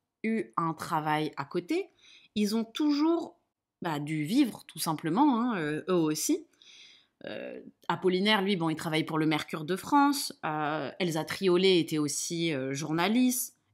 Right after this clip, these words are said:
et Huysmans d'ailleurs était employé dans un ministère, de mémoire c'était le ministère des Affaires étrangères, ou de l'Intérieur, mais il écrivait en douce à son bureau en utilisant les en-têtes, euh, d-, les papiers en tête du ministère. Bon,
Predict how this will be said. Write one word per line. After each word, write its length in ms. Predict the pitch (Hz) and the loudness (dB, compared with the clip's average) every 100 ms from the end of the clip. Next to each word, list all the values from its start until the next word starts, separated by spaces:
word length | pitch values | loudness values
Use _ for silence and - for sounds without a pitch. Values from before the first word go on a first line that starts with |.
| _ | _
et 100 | 175 | 2
Huysmans 500 | 165 160 156 277 285 | 2 2 2 4 4
d'ailleurs 300 | 190 175 240 | 4 0 0
était 220 | 175 - 220 | 0 0 -2
employé 340 | 175 170 196 | 0 0 0
dans 220 | 196 151 | 0 0
un 80 | 147 | 0
ministère, 600 | 160 180 185 - 190 170 | 0 0 -2 -4 -6 -4
de 120 | 151 | -4
mémoire 320 | 147 165 196 | -4 -4 -4
c'était 360 | - 170 185 180 | -6 -8 -4 -4
le 100 | 151 | -2
ministère 420 | 151 160 - 180 | -4 -6 -6 -6
des 160 | 160 143 | -6 -6
Affaires 240 | 139 160 | -6 -4
étrangères, 580 | 147 - 143 151 254 - _ _ _ _ _ - | -6 -6 -6 -4 -6 -8 _ _ _ _ _ -12
ou 80 | 160 | -6
de 100 | 156 | -2
l'Intérieur, 600 | 143 139 143 170 254 220 | -2 -2 -2 0 2 2
mais 200 | 156 - - | -2 -6 -4
il 140 | 180 | 2
écrivait 640 | 202 - 208 190 226 214 - | 2 2 -4 0 0 0 -2
en 140 | 185 | -2
douce 240 | 175 233 226 | 0 -2 -2
à 80 | |
son 180 | 160 175 | -2 -2
bureau 460 | 170 151 147 247 - _ - | -2 -2 0 0 -2 _ 0
en 180 | 180 | 4
utilisant 540 | 180 185 202 170 170 226 | 4 2 0 2 4 2
les 180 | 180 160 | 2 0
en-têtes, 500 | 156 202 208 - _ _ 160 | -2 -4 -6 -8 _ _ -4
euh, 240 | 139 135 | -4 -4
d-, 180 | 139 143 | -6 -4
les 160 | 156 | -2
papiers 320 | 160 139 - 190 | 0 -2 2 0
en 160 | 143 | 0
tête 220 | 139 165 156 | -2 -6 -2
du 80 | |
ministère. 580 | 151 143 135 - - - _ _ _ _ _ _ _ | -2 -2 -4 -6 -10 -14 _ _ _ _ _ _ _
Bon, 100 | - | -20